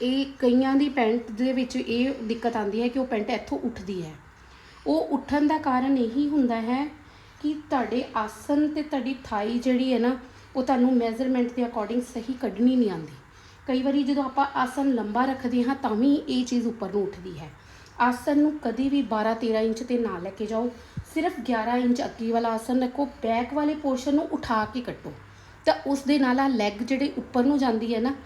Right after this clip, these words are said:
ਉਹ ਕਦੀ ਨਹੀਂ ਜਾਏਗੀ, ਇਹ ਗਰੰਟਿਡ ਹੈ। ਹੁਣ ਇਹ ਫਸਟ ਪਾ-, ਜਿਹੜਾ ਫਰੰਟ ਪਾਰਟ ਹੈ, ਉਸਦੀ ਕਟਿੰਗ ਹੋ ਗਈ ਹੈ।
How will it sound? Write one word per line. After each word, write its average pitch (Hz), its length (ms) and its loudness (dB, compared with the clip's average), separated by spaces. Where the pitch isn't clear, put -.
ਉਹ 247 120 -6
ਕਦੀ 247 240 2
ਨਹੀਂ 247 240 2
ਜਾਏਗੀ, 185 340 -2
ਇਹ 233 80 -2
ਗਰੰਟਿਡ 190 480 -4
ਹੈ। - 100 -14
ਹੁਣ 254 120 -2
ਇਹ 285 100 -2
ਫਸਟ 269 360 -2
ਪਾ-, 269 300 -2
ਜਿਹੜਾ 254 200 -2
ਫਰੰਟ 269 360 -4
ਪਾਰਟ 247 280 -6
ਹੈ, 254 60 -8
ਉਸਦੀ 247 240 -12
ਕਟਿੰਗ 240 340 -14
ਹੋ 214 100 -10
ਗਈ 208 260 -10
ਹੈ। 247 60 -12